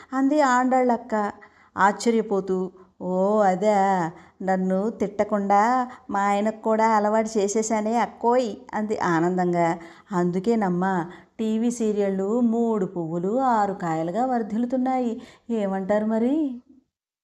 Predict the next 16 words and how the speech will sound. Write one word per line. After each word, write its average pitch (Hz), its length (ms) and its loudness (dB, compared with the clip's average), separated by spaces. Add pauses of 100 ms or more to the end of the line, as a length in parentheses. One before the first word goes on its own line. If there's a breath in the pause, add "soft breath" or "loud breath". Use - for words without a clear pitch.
(460)
"ఒసేవ్ 330 680 4
కాంతం, 285 800 -2 (160)
నువ్వెంత 240 520 0
ఎలక్ట్రికల్ 277 720 2
డిపార్ట్‌మెంట్లో 285 640 0
పనిచేస్తుంటే 277 680 -2
మాత్రం 277 420 0 (280 loud breath)
ఇలా 311 180 2
షాక్ 311 520 2
ఇచ్చి 349 220 -2
లేపుతావుటే?" 330 840 -4
అంటూ 285 240 0
కెవ్వుమని 285 760 0
కేకపెట్టి 277 520 -2
లేచాడు 254 380 0
ఆనందరావు. 220 680 -2